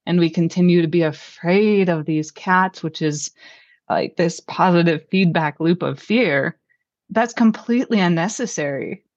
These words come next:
And if we continue down this path of staying afraid of these animals, they're just gonna keep getting killed and quotas are gonna keep going up. And it's gonna have negative impacts on u-,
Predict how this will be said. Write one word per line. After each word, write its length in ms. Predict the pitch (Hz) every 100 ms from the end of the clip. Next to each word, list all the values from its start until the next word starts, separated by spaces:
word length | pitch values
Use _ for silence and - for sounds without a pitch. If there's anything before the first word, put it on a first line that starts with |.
| -
And 380 | 185 180 185 -
if 280 | 185 -
we 160 | 196 190
continue 640 | - 190 185 202 202 196 185
down 380 | 165 165 170
this 180 | 170 165
path 340 | - - 170 202
of 160 | - 147
staying 400 | - 170 170 190
afraid 460 | 156 - 170 170
of 120 | 175 156
these 200 | 151 151
animals, 600 | 156 185 160 135 156 - _ - - - _ _ -
they're 160 | 214
just 180 | 202 220
gonna 180 | 214 196
keep 240 | - 202
getting 220 | 185 170
killed 380 | 165 151 160 180 _ _ _ _ _ -
and 400 | 180 170 170 170
quotas 300 | - 165 175
are 80 | 180
gonna 160 | 185
keep 200 | 175 180
going 280 | 175 175 165
up. 260 | 185 170 - _ - _ _ -
And 220 | 180 175
it's 100 | 175
gonna 160 | 175
have 180 | 175 175
negative 400 | 165 165 170 170
impacts 440 | 170 175 165 160 -
on 180 | 151 143
u-, 200 | 156